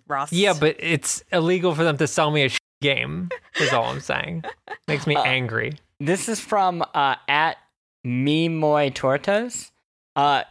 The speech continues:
Speaker 3: "Going there was a huge deal because there wasn't one in my town. Went with a friend, bought some slimy toy that deliberately <laughs> smelled like garbage,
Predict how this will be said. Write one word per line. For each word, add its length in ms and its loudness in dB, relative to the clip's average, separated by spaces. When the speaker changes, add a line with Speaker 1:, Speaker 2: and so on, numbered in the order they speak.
Speaker 3:
"Going 320 0
there 100 4
was 140 2
a 40 -4
huge 380 -2
deal 260 2
because 340 -2
there 120 2
wasn't 320 0
one 140 2
in 60 -2
my 120 0
town. 580 -2
Went 200 -2
with 120 -4
a 60 -2
friend, 500 0
bought 220 2
some 160 -4
slimy 460 -2
toy 260 0
that 200 -2
deliberately 720 0
<laughs> 100 -4
smelled 280 0
like 200 2
garbage, 640 0